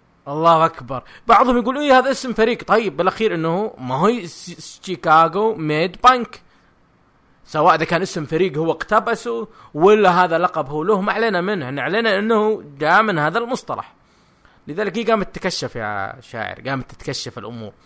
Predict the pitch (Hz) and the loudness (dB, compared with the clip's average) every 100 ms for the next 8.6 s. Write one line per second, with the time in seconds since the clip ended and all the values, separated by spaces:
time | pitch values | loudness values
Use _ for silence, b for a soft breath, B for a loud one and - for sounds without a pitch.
0 | b b b b - 151 160 160 160 156 | b b b b -2 2 6 6 4 2
1 | 135 - - - - - _ - 175 170 | -2 -6 -14 -20 -20 -20 _ -10 -4 -2
2 | 202 247 185 - 190 - 160 170 147 127 | -2 0 -2 -2 -6 -6 -4 -2 0 -2
3 | 131 135 131 139 131 135 117 - _ _ | -6 -10 -6 -6 -2 -4 -4 -10 _ _
4 | _ _ _ _ _ _ _ _ _ _ | _ _ _ _ _ _ _ _ _ _
5 | - 180 165 170 156 143 - 143 143 143 | -4 -2 -2 -4 -4 -10 -10 -10 -8 -8
6 | 135 131 135 127 160 160 147 147 143 147 | -8 -10 -12 -6 -2 0 -2 -6 -10 -10
7 | 143 175 185 151 143 135 123 110 - 110 | -6 -2 0 0 -2 -4 -8 -12 -14 -10
8 | 135 131 120 110 110 107 | -8 -6 -6 -8 -8 -14